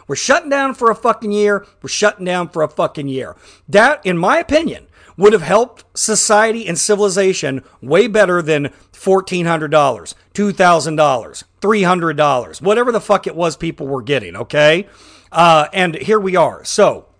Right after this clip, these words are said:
'cause I was thinking, okay, you're, you're letting people not pay rent. You're saying, "Hey, you don't have to, you don't have to get kicked out of your house if you can't pay the rent." And all I was thinking is, "Well, that's fucking great. But what are you,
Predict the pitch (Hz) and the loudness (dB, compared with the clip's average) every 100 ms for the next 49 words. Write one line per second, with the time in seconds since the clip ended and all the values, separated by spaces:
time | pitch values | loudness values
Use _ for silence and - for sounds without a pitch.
0 | _ _ _ _ - 190 196 262 277 190 | _ _ _ _ -6 0 2 0 -2 -6
1 | 156 160 160 175 165 147 160 160 147 156 | -6 -8 -8 -8 -8 -6 -8 -8 -6 -2
2 | 208 233 214 - 151 151 165 165 151 147 | -2 -2 -10 -8 -4 0 0 0 -4 -2
3 | 139 135 131 _ _ _ 139 156 101 - | -2 -4 -10 _ _ _ -2 -2 -2 -8
4 | 156 151 143 143 170 131 - _ _ - | -6 -2 -2 2 0 0 -6 _ _ -6
5 | 180 240 196 165 185 208 208 202 208 190 | 0 0 0 -6 -2 0 0 -2 -4 -4
6 | 175 185 165 156 151 147 - - 143 143 | -6 -4 -2 -2 0 -2 -4 -10 -8 -8
7 | - 135 127 123 143 107 - - _ - | -4 -4 -2 -4 -4 -6 -16 -20 _ -2
8 | 202 262 311 330 269 208 175 170 156 - | 0 2 0 -4 -4 -4 -6 -6 -6 -2
9 | 226 330 - 240 - 180 170 381 370 - | 0 0 -2 -4 -4 -2 0 0 -2 -8
10 | _ _ _ _ _ _ _ 202 214 277 | _ _ _ _ _ _ _ 2 4 2
11 | 262 | 2